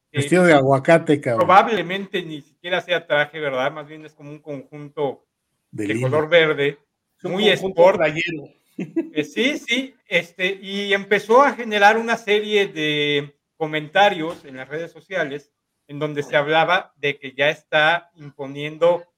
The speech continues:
Speaker 1: una moda Brad Pitt. Lo cierto es que Brad Pitt, pues, puede usar lo que él quiera, ¿verdad? Puede salir en calzones si quiere, y finalmente va a dej-, va a seguir siendo Brad Pitt y va a seguir siendo esa figura
Speaker 2: Va a seguir
Speaker 1: a la
Speaker 2: siendo
Speaker 1: que la-,
Speaker 2: guapo.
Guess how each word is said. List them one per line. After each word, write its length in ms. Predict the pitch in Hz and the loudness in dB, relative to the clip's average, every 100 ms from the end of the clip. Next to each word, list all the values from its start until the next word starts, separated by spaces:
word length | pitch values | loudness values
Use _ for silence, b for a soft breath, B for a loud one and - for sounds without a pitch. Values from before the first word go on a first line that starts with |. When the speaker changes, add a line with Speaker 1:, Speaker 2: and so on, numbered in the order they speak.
| _ _ _ | _ _ _
Speaker 1:
una 300 | 170 180 160 | -8 -2 -2
moda 340 | 160 170 156 | 0 0 2
Brad 320 | 143 147 139 - | 2 0 -2 -10
Pitt. 180 | 123 _ _ _ _ _ _ _ | -20 _ _ _ _ _ _ _
Lo 140 | 147 175 | -6 -4
cierto 320 | 247 262 285 | -2 -2 -4
es 80 | - | -4
que 120 | 196 | -2
Brad 360 | 190 202 214 - | 4 4 4 -4
Pitt, 300 | 202 190 196 | -12 -10 -10
pues, 160 | - 147 170 160 | -12 -12 -14 _
puede 180 | - 185 | -4 0
usar 280 | 226 170 180 | 0 -2 -8
lo 120 | 196 | -8
que 100 | 143 151 | -12 -14
él 120 | 165 | -12
quiera, 380 | 175 190 220 151 | 0 2 4 2
¿verdad? 280 | 120 123 - | -4 -10 -4
Puede 180 | 175 | -4
salir 400 | 190 147 147 185 | -4 -10 -10 -10
en 160 | 180 160 | -12 -14
calzones 720 | - 107 _ 143 156 170 147 _ | -20 -20 _ -14 -14 -14 -18 _
si 80 | 131 | _
quiere, 480 | 139 160 185 185 _ _ _ _ | 0 2 2 -4 _ _ _ _
y 100 | 151 | -20
finalmente 600 | 160 160 196 208 202 202 | -8 -2 0 -2 -2 0
va 100 | 180 | 2
a 60 | 190 | 2
dej-, 180 | 190 | 0
va 60 | 190 | -4
a 20 | |
seguir 260 | 185 208 190 | -6 -8 -12
siendo 460 | 190 180 185 180 156 | -12 -10 -10 -8 -4
Brad 240 | 165 160 | -4 -4
Pitt 200 | - 170 | -10 -12
y 40 | 160 | -4
va 100 | 151 | -4
a 40 | |
seguir 260 | 160 175 143 | -4 -18 _
siendo 260 | - 156 160 | -18 -10 -6
esa 400 | 160 165 156 135 _ _ _ | -6 -2 -2 -2 _ _ _
figura 600 | 165 143 156 165 165 160 - _ _ 139 | -10 -8 -2 2 2 2 -10 _ _ -2
Speaker 2:
Va 60 | |
a 20 | |
seguir 220 | 147 160 160 | 4 6 6
Speaker 1:
a 40 | |
la 40 | |
Speaker 2:
siendo 240 | 160 180 175 | 6 4 6
Speaker 1:
que 40 | |
la-, 40 | 156 | 8
Speaker 2:
guapo. 440 | 175 175 - 123 | 8 6 2 -8